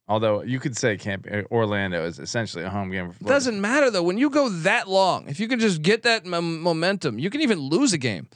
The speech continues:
Speaker 2: You can even lose the Florida State game and you're fine. <laughs>
Speaker 1: Nine and a half is the number.
Speaker 2: Yeah, there's a lot.
Speaker 1: Let's go through it. Let's go
Speaker 2: Okay,
Speaker 1: through
Speaker 2: the
Speaker 1: it.
Speaker 2: non-con, Florida State, which I love L S U's, uh, in this game. I think L S U's gonna fuck 'em up.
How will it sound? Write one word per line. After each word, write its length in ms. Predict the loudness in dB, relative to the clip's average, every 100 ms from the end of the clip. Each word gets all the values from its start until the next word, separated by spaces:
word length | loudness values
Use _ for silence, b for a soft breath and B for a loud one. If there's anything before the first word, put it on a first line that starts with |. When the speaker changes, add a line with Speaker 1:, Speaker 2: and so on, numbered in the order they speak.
| b b 0
Speaker 2:
You 100 | 2
can 80 | 4
even 220 | 2 2
lose 240 | 2 2
the 80 | 2
Florida 260 | 2 0 0
State 240 | -2 0
game 160 | 0 -2
and 80 |
you're 60 | -4
fine. 340 | -4 -6 -6 -16
<laughs> 60 | B B B _ _ _ _ _ _ _ _ _ _ B B B -4
Speaker 1:
Nine 380 | 2 4 2
and 120 | 2 2
a 60 |
half 360 | 2 4 2 0
is 160 | -4
the 60 | 0
number. 380 | 0 2 0 0
Speaker 2:
Yeah, 220 | 0 2
there's 160 | 2 2
a 60 | 2
lot. 500 | 2 2 4 4 2
Speaker 1:
Let's 180 | 0
go 160 | 0 0
through 220 | 0 -2
it. 140 | -2 -8 -2
Let's 180 | 0 4
go 80 |
Speaker 2:
Okay, 100 | 2
Speaker 1:
through 80 | 2
Speaker 2:
the 60 | 0
Speaker 1:
it. 40 | 2
Speaker 2:
non-con, 580 | 2 2 2 0 0 -4
Florida 300 | 2 2 2
State, 400 | 0 2 0 -4 -10
which 280 | -10 -10 -16 _ _ _
I 60 | -2
love 300 | 2 2 2
L 140 | 0
S 160 | 0 0
U's, 280 | -2 -4 -10 _ _ -4
uh, 140 | -4 -4
in 140 | -4
this 140 | -4 -4
game. 240 | -4 -4 -6
I 60 |
think 140 | -2 0
L 100 | 0
S 120 | -2
U's 100 | -4
gonna 100 | -6
fuck 220 | -6 -6 -6
'em 100 | -8
up. 180 | -10